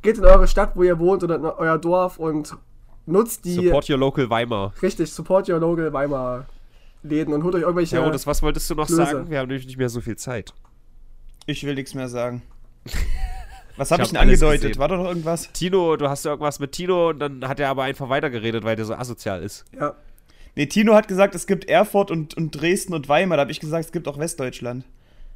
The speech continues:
Speaker 2: Ach
Speaker 1: Stimmt.
Speaker 2: so.
Speaker 3: Das dürft ihr da drüben bitte nicht vergessen.
Speaker 2: Okay, wir versuchen es.
Speaker 1: Manchmal
Speaker 3: Ich weiß,
Speaker 1: schon.
Speaker 3: das ist alles speziell und
Speaker 2: Was geht man
Speaker 3: besonders,
Speaker 2: der Woche
Speaker 3: aber
Speaker 2: jetzt eigentlich?
Speaker 3: wie gesagt, egal was, ich zieh zwei ab.
Speaker 2: Okay, na dann sag ich zwölf.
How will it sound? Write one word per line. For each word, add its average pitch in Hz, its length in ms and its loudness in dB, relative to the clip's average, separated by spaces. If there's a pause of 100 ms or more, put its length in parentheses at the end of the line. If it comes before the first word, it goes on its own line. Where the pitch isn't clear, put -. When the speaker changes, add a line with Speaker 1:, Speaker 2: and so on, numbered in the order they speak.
(320)
Speaker 2:
Ach - 80 -2
Speaker 1:
Stimmt. 151 80 0
Speaker 2:
so. 143 580 0 (100)
Speaker 3:
Das 139 200 -2
dürft 202 200 2
ihr 190 60 2
da 180 60 2
drüben 180 280 -2
bitte 175 160 -6
nicht 185 180 -4
vergessen. 165 420 -6 (440)
Speaker 2:
Okay, 104 400 -6 (120)
wir 113 120 -8
versuchen 110 440 -6
es. 92 180 -10
Speaker 1:
Manchmal 165 320 2
Speaker 3:
Ich 208 80 2
weiß, 147 60 -4
Speaker 1:
schon. 147 80 -4
Speaker 3:
das 147 80 -8
ist 170 40 -12
alles 170 220 -4
speziell 175 440 0
und 196 80 0
Speaker 2:
Was 113 140 -2
geht 156 140 2
man 196 140 0
Speaker 3:
besonders, 110 160 0
Speaker 2:
der 104 80 0
Woche 101 140 -2
Speaker 3:
aber 98 60 0
Speaker 2:
jetzt 98 200 -6
eigentlich? 98 400 -6
Speaker 3:
wie 190 60 -6
gesagt, 185 360 0
egal 151 300 2
was, 156 160 0
ich - 120 -14
zieh 160 160 -8
zwei 127 300 -2
ab. 123 120 -4 (520)
Speaker 2:
Okay, 104 340 -6
na 101 120 -4
dann 113 180 -6
sag 127 240 -2
ich - 340 0 (400)
zwölf. 110 580 -2